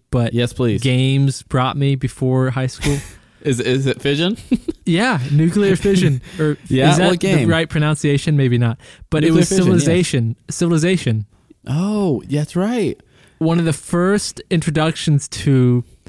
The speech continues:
Speaker 1: how, again, this is gonna sound funny, but how nuclear bombs worked, even, like, 'cause, you know, you had to build up your civilization, right, to a certain technology point, and then you'd be able to have nuclear subs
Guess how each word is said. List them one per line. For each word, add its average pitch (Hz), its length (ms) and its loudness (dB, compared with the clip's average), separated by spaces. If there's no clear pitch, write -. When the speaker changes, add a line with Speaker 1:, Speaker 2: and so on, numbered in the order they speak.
Speaker 1:
how, 165 680 0
again, 180 320 2
this 160 140 0
is 202 140 -2
gonna 165 200 2
sound 135 220 0
funny, 175 240 0
but 127 220 0
how 151 680 0
nuclear 147 540 2
bombs 147 800 0
worked, 185 420 -2
even, 208 320 0
like, 185 180 0
'cause, 170 220 0
you 185 80 2
know, 175 60 4
you 165 120 2
had 160 100 -2
to 147 80 2
build 147 280 2
up 143 140 -2
your 139 80 0
civilization, 127 760 0
right, 120 320 0
to - 80 -2
a 131 40 0
certain 143 280 -2
technology 127 600 0
point, 123 420 -2
and 131 140 2
then 127 220 2
you'd 120 160 0
be 127 160 2
able 120 200 0
to 120 500 2
have 123 360 0
nuclear 131 420 2
subs 120 600 -2